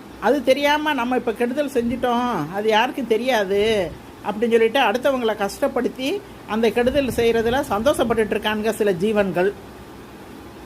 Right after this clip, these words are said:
ஹம், அவங்க கடவுளுக்கு தெரியாதா யார் யார் என்னென்ன செய்றாங்க, எப்பப்ப செய்றாங்க அப்படின்ட்டு? கடவுள் வந்து தூண்லையும் இருக்காரு, துரும்புலையும் இருக்காரு. ஒவ்வொன்னையும் ஒவ்வொருத்தன் செய்யற ஒவ்வொரு செயலையும் அவர் பார்த்துட்டு தான் இருக்காரு.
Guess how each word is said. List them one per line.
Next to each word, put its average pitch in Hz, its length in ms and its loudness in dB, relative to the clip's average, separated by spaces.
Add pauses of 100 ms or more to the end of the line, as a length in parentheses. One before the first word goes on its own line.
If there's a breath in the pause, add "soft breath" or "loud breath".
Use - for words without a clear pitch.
(440)
ஹம், 269 220 4 (220)
அவங்க 202 360 2
கடவுளுக்கு 247 440 4
தெரியாதா 233 680 4 (180)
யார் 226 280 2
யார் 247 180 4
என்னென்ன 233 260 0
செய்றாங்க, 226 720 2
எப்பப்ப 240 260 -2
செய்றாங்க 208 600 2
அப்படின்ட்டு? 185 640 0 (760)
கடவுள் 269 320 2
வந்து 247 300 4
தூண்லையும் 269 400 4
இருக்காரு, 247 400 2
துரும்புலையும் 254 400 2
இருக்காரு. 214 320 2 (120)
ஒவ்வொன்னையும் 254 840 2
ஒவ்வொருத்தன் 262 460 0
செய்யற 262 240 4
ஒவ்வொரு 240 420 4
செயலையும் 262 480 2
அவர் 214 180 0
பார்த்துட்டு 240 400 -2
தான் 233 140 4
இருக்காரு. 180 340 2